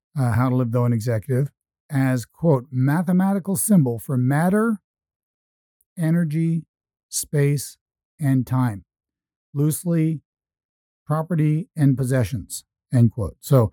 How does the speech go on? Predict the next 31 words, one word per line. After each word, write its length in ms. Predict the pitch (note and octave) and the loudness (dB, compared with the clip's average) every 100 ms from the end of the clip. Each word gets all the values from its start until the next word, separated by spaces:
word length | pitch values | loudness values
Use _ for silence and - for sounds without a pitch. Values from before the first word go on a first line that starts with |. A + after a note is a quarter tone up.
| _ _ _ - | _ _ _ -4
if 60 | |
you 80 | B2+ | -2
look 140 | C#3 | 0
at 80 | C#3+ | -2
the 60 | D3 | 0
initials 380 | C3+ B2 D3 A2+ | 0 0 -4 0
matter, 580 | A#2+ B2 B2+ C3 C3 - _ | 0 0 0 0 -2 -6 _
energy, 360 | D3 B2+ A#2+ B2+ | -2 0 0 -2
space, 440 | - - A#2+ A2+ | -6 -4 -2 -2
and 140 | - B2+ | -2 -2
time, 240 | A#2+ A#2+ | 0 0
that 100 | A#2+ | 0
obviously 580 | A#2 A#2+ B2 C#3+ B2 A#2+ - _ _ _ _ _ - | -2 -2 -2 0 0 -2 -6 _ _ _ _ _ -8
adds 160 | A2+ A#2 | -4 -2
up 160 | A2 | -4
to 120 | - C3 | -4 0
mest, 340 | G3 C#3 - C#3+ | 0 0 -4 -2
M 160 | B2+ | 0
E 100 | B2 | 0
S 120 | B2 | -4
T. 300 | - G3 G#2+ - _ _ _ _ _ | 0 0 0 -4 _ _ _ _ _
So 580 | - D3 C#3 C3 C3 D3 _ | -6 -2 0 0 -4 -8 _
that's 680 | C3 D3+ E3 F3+ - - - _ _ - | -4 -2 0 -2 -6 -12 -14 _ _ -6
loosely, 480 | C#3+ F3+ - F#3 F3 | 0 2 0 0 0
you 140 | D#3+ | 0
could 140 | D#3+ | -4
say 180 | - D3+ | -2 0
that's 380 | C#3 D#3 - - | 0 -2 -4 -14
possessions, 640 | - A2+ C#3+ D3 E3 D#3+ C3 | -6 -2 0 0 0 0 -2
it's 120 | - | -10
property, 720 | - D3+ C3 C#3 C3 B2 | -2 0 0 0 0 0